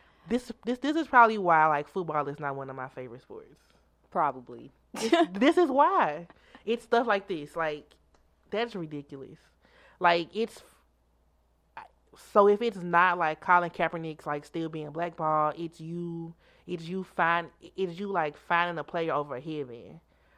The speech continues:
Speaker 1: A headband?
Speaker 2: Yeah, and, um, also it says that Colin is not demanding, like, a specific salary.
Speaker 1: He should.
Speaker 2: Um, he, but he's not, so. <laughs>
Speaker 1: I, I get it, though.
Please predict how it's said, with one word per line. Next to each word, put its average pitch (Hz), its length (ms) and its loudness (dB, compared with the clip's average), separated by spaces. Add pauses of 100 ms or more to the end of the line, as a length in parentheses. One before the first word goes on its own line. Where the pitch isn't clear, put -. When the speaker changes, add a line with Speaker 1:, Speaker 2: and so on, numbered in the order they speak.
(120)
Speaker 1:
A 147 120 -12
headband? 226 640 -8 (840)
Speaker 2:
Yeah, 147 360 -6
and, 190 240 -6
um, 185 360 -2
also 202 480 2
it 170 100 2
says 170 220 -2
that 160 140 -4
Colin 185 340 -2
is 170 160 -6
not 165 260 -2
demanding, 160 380 -8
like, 147 160 -10
a 151 40 -16
specific 156 460 -12
salary. 147 640 -2 (360)
Speaker 1:
He 214 120 -8
should. 165 100 0
Speaker 2:
Um, 147 400 -2 (140)
he, 147 100 -16 (1800)
but 143 140 -10
he's 131 100 -14
not, - 260 -12 (120)
so. - 260 -10 (640)
<laughs> - 640 -20
Speaker 1:
I, 240 180 2
I 208 140 6
get 175 260 -4
it, 127 120 -14
though. 120 260 -12